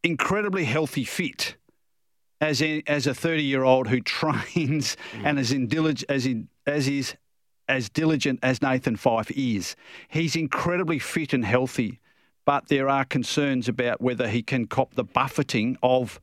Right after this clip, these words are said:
Speaker 1: Aussie rules. And, and, and I reckon that's Paul. Paul,
Speaker 2: Yeah.
Speaker 1: you're spot on. It could happen at Peel. And maybe that's, I, I think that's part of the thinking with Justin Longmuir and his footy department and his medical department that have said, "No, Nathan, you, you'll come back through Peel.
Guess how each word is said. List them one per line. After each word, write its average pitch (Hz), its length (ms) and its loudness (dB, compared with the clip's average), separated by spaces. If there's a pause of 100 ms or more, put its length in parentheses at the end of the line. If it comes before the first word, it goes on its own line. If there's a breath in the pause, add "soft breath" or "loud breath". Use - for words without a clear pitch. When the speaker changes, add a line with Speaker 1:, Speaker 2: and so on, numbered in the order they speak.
(420)
Speaker 1:
Aussie 123 260 0
rules. 135 520 0 (340 soft breath)
And, 160 240 0
and, 147 160 0
and 151 260 -2
I 156 120 0
reckon 135 400 -4 (200)
that's - 280 -14 (100)
Paul. 147 380 2
Paul, 180 240 0
Speaker 2:
Yeah. 101 140 0 (180)
Speaker 1:
you're 180 160 -2
spot 185 320 2
on. 196 160 2
It 147 140 -4
could 208 240 0
happen 170 320 0
at - 120 -6
Peel. 104 360 0 (220 loud breath)
And 165 200 0
maybe 233 320 -2
that's, 180 460 -2 (760 soft breath)
I, 139 100 -4 (140)
I 156 60 0
think 214 280 -4
that's 160 180 -2
part 156 360 0
of 131 160 0
the 120 120 0
thinking 127 640 -2
with 139 360 -4 (240)
Justin 131 340 0
Longmuir 123 440 0
and 120 120 2
his 113 100 0
footy 131 300 0
department 135 500 0
and 113 80 0
his 95 80 -6
medical 135 380 -2
department 131 500 0
that 127 80 -2
have 127 100 -2
said, 127 220 -2
"No, 139 180 0
Nathan, 117 380 -2
you, 127 180 -2
you'll 143 140 -2
come 147 300 -2
back 139 200 -2
through 127 220 2
Peel. 107 380 -2